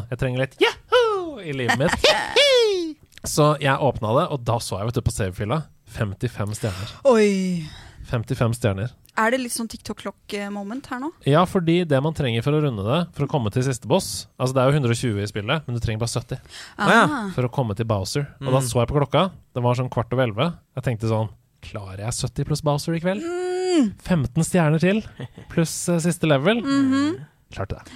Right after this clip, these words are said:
Speaker 2: Oh yeah! Hvor mye var klokka da du
Speaker 1: Ett, cirka.
Speaker 2: Ja.
Speaker 1: Eh, så
Speaker 2: Well,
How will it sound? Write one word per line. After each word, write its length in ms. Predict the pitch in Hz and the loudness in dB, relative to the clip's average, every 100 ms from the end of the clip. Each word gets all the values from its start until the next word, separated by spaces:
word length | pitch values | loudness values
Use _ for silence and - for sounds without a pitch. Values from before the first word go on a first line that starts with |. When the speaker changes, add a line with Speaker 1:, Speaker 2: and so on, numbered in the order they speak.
| - | 2
Speaker 2:
Oh 140 | 349 381 | 2 2
yeah! 380 | 320 240 - - | -4 -2 -2 0
Hvor 140 | 294 | 0
mye 140 | 330 247 | 2 0
var 100 | 247 | -2
klokka 260 | 262 - 539 - | -4 -6 -10 -8
da 120 | 254 | -8
du 220 | 247 247 254 - | -6 -10 -10 -2
Speaker 1:
Ett, 160 | - - | 0 0
cirka. 540 | - - - 170 202 180 - - | -8 -6 -2 2 2 0 -8 -6
Speaker 2:
Ja. 80 | - | -6
Speaker 1:
Eh, 720 | 190 165 165 165 165 165 156 | -2 -2 0 0 0 0 0
så 140 | 180 | 4
Speaker 2:
Well, 140 | 165 | 4